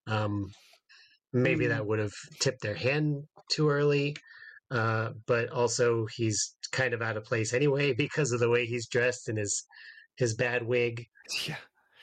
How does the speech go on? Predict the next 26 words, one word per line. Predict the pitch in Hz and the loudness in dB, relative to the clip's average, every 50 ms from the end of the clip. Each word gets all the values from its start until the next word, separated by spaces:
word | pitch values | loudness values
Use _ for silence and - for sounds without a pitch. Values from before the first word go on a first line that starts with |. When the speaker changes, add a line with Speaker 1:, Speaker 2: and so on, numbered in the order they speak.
| - - - - - _ _ | -20 -20 -20 -20 -20 _ _
Speaker 2:
Yeah, | 143 135 131 | -10 -10 -10
it's | - - | -10 -10
a | |
pretty | - - 139 139 | -8 -6 -4 -4
bad | 127 131 131 131 135 | -4 -4 -6 -6 -6
wig. | 135 139 135 135 131 | -8 -8 -8 -8 -10
<laughs> | |
He's | 127 - 185 190 165 139 180 170 139 - - | -6 -4 -2 -2 0 0 -2 -2 -2 -2 0
like, | 147 143 143 135 - - - - - - - - - | 2 2 2 0 -4 -10 -20 -18 -18 -18 -18 -10 -6
"Oh, | 226 254 269 247 | -2 0 2 2
I'm | 170 202 226 226 | 2 0 0 0
going | 233 220 220 208 190 | 0 0 0 0 0
to | 180 | 2
be | 170 196 196 196 190 190 | 2 2 2 2 2 0
an | 185 170 165 | 0 -2 -2
Amadeus | 165 185 208 214 202 180 202 202 202 196 185 - | -2 -2 -2 -2 -2 0 2 2 2 2 0 -2
Junior | - - 214 240 254 240 180 147 143 | -4 -4 -2 -2 -2 -2 -2 -2 -2
at | 143 143 151 - | -2 -2 -2 -4
my, | 160 156 - - - - - - | -4 -6 -6 -6 -10 -12 -8 -6
<laughs> | - - 220 180 - 151 | 0 2 4 2 4 6
at | - 185 170 | 4 6 6
my | 170 170 170 | 4 2 2
Speaker 1:
<laughs> | |
Speaker 2:
elementary | 180 190 190 170 185 214 233 - - 160 135 | 2 2 0 0 0 -2 -2 -4 -6 -6 -6
school." | - - - 151 147 139 139 - - - - - - - - - 196 - _ 156 | -8 -8 -8 -8 -6 -6 -6 -6 -8 -12 -14 -14 -14 -16 -16 -16 -18 -6 _ 4
Uh, | 147 147 147 143 139 | 6 6 6 4 2